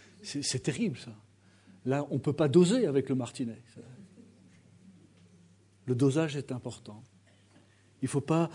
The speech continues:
décourager les enfants si on ne veut pas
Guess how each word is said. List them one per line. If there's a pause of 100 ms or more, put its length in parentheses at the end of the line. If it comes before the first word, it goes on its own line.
(400)
décourager
les
enfants (180)
si
on
ne
veut
pas